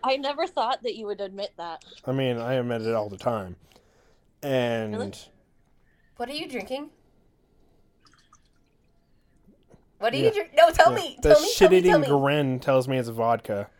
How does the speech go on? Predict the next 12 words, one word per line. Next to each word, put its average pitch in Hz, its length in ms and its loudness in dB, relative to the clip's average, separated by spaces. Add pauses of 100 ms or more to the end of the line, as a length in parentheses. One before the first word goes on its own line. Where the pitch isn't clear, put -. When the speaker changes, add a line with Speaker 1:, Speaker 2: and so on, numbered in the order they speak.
Speaker 3:
<gasps> - 600 -18
Yes, - 800 -16
the 254 80 -20
passion 208 320 -18
fruit. 214 640 -18
Speaker 1:
I'm 233 140 -4 (100)
eating 233 480 -2 (100)
passion, 220 560 -8
I'm 208 200 -4
having 220 420 -8
passion 220 460 -12
fruit 233 380 -12